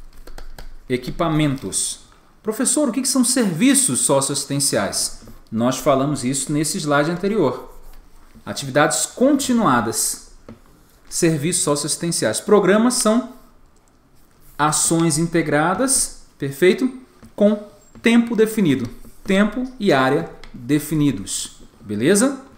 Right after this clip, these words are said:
Então, eu vou trabalhar primeiro com equipamentos. Daqui a pouco eu vou falar do paef e do paef, que são serviços.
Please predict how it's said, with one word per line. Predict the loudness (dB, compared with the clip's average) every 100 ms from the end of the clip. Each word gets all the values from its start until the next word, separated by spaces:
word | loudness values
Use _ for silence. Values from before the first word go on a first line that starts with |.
| -20 -20 -20 -20 -20 -20 _ _ _ _ -20 _ _ _ _ _ _ _
Então, | -2 4 4 4
eu | 2
vou | 2 2
trabalhar | 2 4 4 4 2
primeiro | 2 4 2
com | 2 0 0
equipamentos. | -4 -2 -2 4 4 4 0 0
Daqui | 2 2
a | 0
pouco | -2 -4
eu |
vou | 2
falar | 2 2
do | 0
paef | -2 0 2 0 -4
e | -8
do | -6
paef, | 0 2 2 2 -4
que | -6
são | -4 -4
serviços. | -4 -6 -4 -2 -2 -2 -4 -8